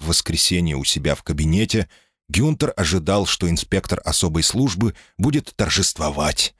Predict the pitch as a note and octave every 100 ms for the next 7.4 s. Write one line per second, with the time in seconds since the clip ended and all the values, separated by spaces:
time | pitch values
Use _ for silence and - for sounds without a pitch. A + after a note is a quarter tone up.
0 | _ - D2 C#2 C2+ G2 B2 A#2+ A2 -
1 | F#2 F2 F2+ D#2 E2+ E2 E2 - E2+ D2
2 | D#2+ C#2+ D2 C2+ D2+ C#2+ - - _ _
3 | _ _ _ A#2+ C#3+ D#3 D3 - D#3 -
4 | C#2+ - _ _ _ - - D#2+ G2 F#2
5 | - D2+ F#2 F2 D#2 G2 A#2 G#2+ - F2
6 | F2 E2+ E2+ F2 F#2 - F2+ E2+ G2 G2+
7 | G2 - F#2+ F2